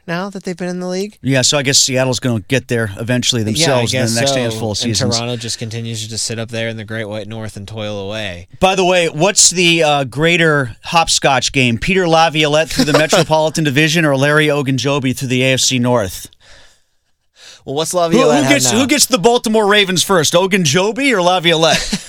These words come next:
Speaker 1: <laughs>
Speaker 2: 'Cause now he's at the Islanders,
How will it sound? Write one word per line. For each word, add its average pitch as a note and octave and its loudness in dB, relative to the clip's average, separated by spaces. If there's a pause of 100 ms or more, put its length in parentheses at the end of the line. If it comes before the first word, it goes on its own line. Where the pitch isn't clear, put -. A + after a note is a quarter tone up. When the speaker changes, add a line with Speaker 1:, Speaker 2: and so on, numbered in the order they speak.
Speaker 1:
<laughs> - - (1200)
Speaker 2:
'Cause D#3+ 0
now G#3+ 4
he's A#3+ 2
at G3 0
the D#3 2
Islanders, G#3 2